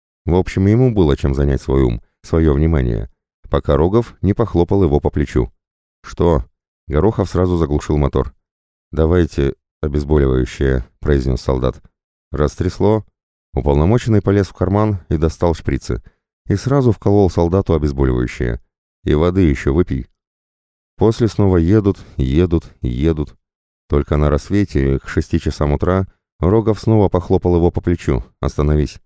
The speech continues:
Уполномоченный и сам был этому рад. Действие таблетки уже заканчивалось, и он начинал чувствовать утомление. Поэтому заглушил мотор и сразу слез с мотоцикла, чтобы размять затёкшие мышцы.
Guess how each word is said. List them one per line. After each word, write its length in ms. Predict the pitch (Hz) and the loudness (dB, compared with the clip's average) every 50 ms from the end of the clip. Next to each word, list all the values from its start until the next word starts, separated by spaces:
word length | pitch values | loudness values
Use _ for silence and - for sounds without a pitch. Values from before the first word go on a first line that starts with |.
| _ _ _ _ _ _ _ _ _ _ _ _ _ - | _ _ _ _ _ _ _ _ _ _ _ _ _ -8
Уполномоченный 760 | 80 - 98 101 113 123 135 139 131 - - 120 120 120 - | -4 0 2 4 4 4 4 2 2 2 2 2 4 2 2
и 120 | - 104 | 0 -4
сам 320 | 98 - - 127 123 107 | -6 -2 0 0 2 2
был 160 | 85 85 82 82 | 2 2 2 2
этому 320 | 73 - 78 76 78 82 | 2 0 0 0 0 2
рад. 220 | 85 76 - - - - _ _ _ - | 0 0 -2 -4 -10 -20 _ _ _ -6
Действие 480 | - - 82 82 76 - - 76 71 | -2 0 2 2 0 0 0 0 0
таблетки 400 | - 80 73 80 85 80 - - | 0 -2 0 0 0 0 0 0
уже 200 | 82 80 76 78 | 0 0 0 0
заканчивалось, 680 | 73 80 - - 95 92 90 - - 64 60 57 - - - _ _ _ - | -2 -4 -2 -2 -2 -2 -2 -2 -4 -4 -4 -4 -6 -10 -16 _ _ _ 0
и 80 | 90 | 2
он 180 | 101 117 123 120 | 2 4 4 2
начинал 380 | 117 104 - 98 95 98 101 | 0 0 0 0 0 2 0
чувствовать 540 | 98 - - 90 - - - 82 82 78 - | 0 0 -2 -4 -2 -2 -2 -2 -2 -2 -2
утомление. 560 | - - 78 76 69 64 60 60 58 57 58 - _ _ _ _ _ _ - - | -2 0 0 2 2 0 0 -2 -2 -4 -6 -8 _ _ _ _ _ _ -8 -2
Поэтому 360 | - 78 76 73 - 78 78 | 0 0 2 2 2 2 2
заглушил 420 | 73 80 71 78 82 - - 80 76 | 2 2 0 0 0 0 0 0 2
мотор 400 | 76 76 - - 95 98 - - - | 2 0 0 0 0 0 0 -4 -6
и 80 | 80 76 | -6 -4
сразу 320 | - 85 87 85 80 76 | -2 0 0 0 0 0
слез 260 | - - 82 80 - | -2 -2 -2 -2 -2
с 80 | - - | -2 -4
мотоцикла, 680 | 82 76 - 80 - - 92 - - 67 67 65 64 | -2 -2 -2 -2 -2 -2 -4 -2 -2 -2 0 0 -2
чтобы 280 | - - - 110 104 107 | -4 -4 -4 -4 -2 0
размять 360 | 104 90 82 87 92 95 - - | 0 0 0 0 0 -2 -2 -4
затёкшие 560 | 85 82 78 - 76 69 - - - 69 67 | -4 -2 -2 -2 -2 -4 -4 -2 -2 -2 0
мышцы. 400 | 65 62 - - - - 64 | -2 -2 -4 -6 -8 -10 -10